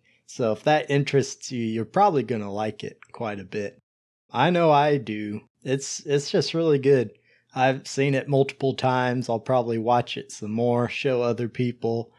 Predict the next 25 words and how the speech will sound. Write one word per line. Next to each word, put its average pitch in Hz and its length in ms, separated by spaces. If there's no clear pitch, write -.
It's, - 540
yeah, 139 280
it's 139 240
good. 131 260
I'm 123 180
looking 139 300
forward 131 500
to 107 320
watching 120 580
the 104 100
rest 113 360
of 104 120
these 101 540
here 113 320
really 113 320
soon. 104 460
So 101 460
that, 127 260
that's 135 260
a 123 100
buy 123 260
it 127 140
from 120 280
me 127 240
too. 113 320